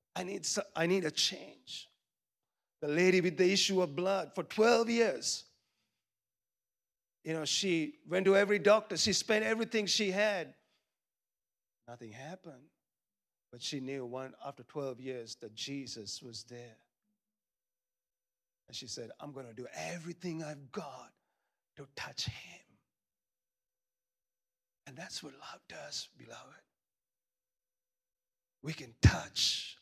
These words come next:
Jesus. Amen. And the rest is history. God healed her.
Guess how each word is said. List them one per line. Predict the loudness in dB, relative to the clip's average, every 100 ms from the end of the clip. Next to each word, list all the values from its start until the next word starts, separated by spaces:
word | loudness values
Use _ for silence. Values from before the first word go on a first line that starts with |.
| _
Jesus. | 0 2 2 -6 -6 -4 -4 -4 -6 _ _ _ _ _ _ _ _ _ _ _ _ _ _ _ _ _ _ _ _ _ _
Amen. | -12 -10 -12 -14 _ _ _ _ _ _ _ _ _ _ _
And | -12 -10
the | -8
rest | -4 -4 -2
is | -2 -2
history. | -2 -4 -4 -8 -16 -20 _ _ _ _ _ _ _ _ _ _ _ _ _ _
God | -6 -6 -10
healed | -10 -8 -10 -12
her. | -18 -20